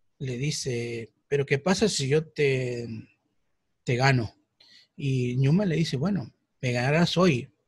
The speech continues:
pero quizás te gane en la próxima o en la que viene".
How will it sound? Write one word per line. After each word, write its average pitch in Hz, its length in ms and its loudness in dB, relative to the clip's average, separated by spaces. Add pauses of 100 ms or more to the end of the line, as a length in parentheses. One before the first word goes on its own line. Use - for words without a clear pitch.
pero 123 440 -2 (640)
quizás 139 360 0
te 135 140 4
gane 139 280 4
en 143 80 2
la 117 100 0
próxima 147 600 -2
o 131 160 -8
en 120 60 -8
la 117 80 -12
que 110 120 -12
viene". 123 360 -2